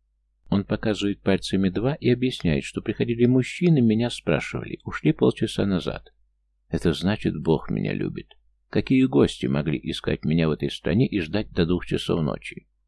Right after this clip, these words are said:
Если бы я не зашёл в эти секс-шопы, то всё, конец. Только чудо спасло меня на этот раз.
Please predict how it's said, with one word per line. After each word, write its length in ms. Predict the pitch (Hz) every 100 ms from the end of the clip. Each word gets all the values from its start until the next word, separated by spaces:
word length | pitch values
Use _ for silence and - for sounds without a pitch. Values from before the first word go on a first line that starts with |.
| _ _ _
Если 260 | 92 - 90
бы 160 | 95
я 80 | 92
не 120 | 95
зашёл 400 | 87 95 - 98
в 20 |
эти 200 | 78 -
секс-шопы, 680 | 78 73 - - 123 - 80
то 140 | - 80
всё, 200 | - 117
конец. 540 | 87 71 - - - -
Только 280 | 110 - 123
чудо 280 | 156 143
спасло 380 | 131 - - 123
меня 260 | 110 95 95
на 120 | 90
этот 220 | 87 85 -
раз. 340 | - - -